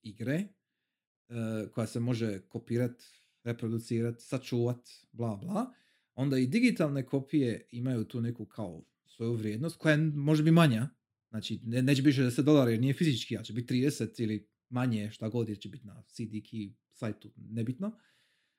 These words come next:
A, ali znaš da je, da je ta digitalna kopija jednaka fizičkoj, znači znaš da je taj proizvod isti,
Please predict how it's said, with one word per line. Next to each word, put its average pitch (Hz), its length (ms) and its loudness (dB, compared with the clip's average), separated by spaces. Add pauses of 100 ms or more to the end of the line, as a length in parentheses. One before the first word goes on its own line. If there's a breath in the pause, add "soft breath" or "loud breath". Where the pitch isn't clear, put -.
(180)
A, 117 540 -2 (340)
ali 151 260 8
znaš 208 560 4
da 135 200 0
je, 135 200 0
da 131 120 0
je 127 100 2
ta 175 140 4
digitalna 196 540 2
kopija 151 380 0
jednaka 175 380 2
fizičkoj, 123 480 -6
znači 117 220 -4
znaš 151 280 4
da 156 60 4
je 139 120 2
taj 175 220 2
proizvod 135 420 2 (200)
isti, - 420 -8